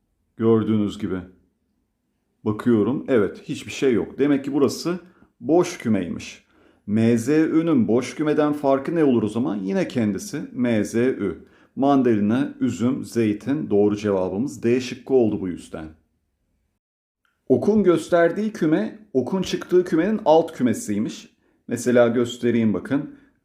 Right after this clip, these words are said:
K arkadaşlar M'nin alt kümesi. Ya da B arkadaşlar A'nın alt kümesi gibi.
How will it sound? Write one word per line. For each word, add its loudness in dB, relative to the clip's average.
K 4
arkadaşlar -2
M'nin 0
alt 0
kümesi. -6
Ya 2
da 2
B 2
arkadaşlar -2
A'nın 2
alt 2
kümesi -4
gibi. -6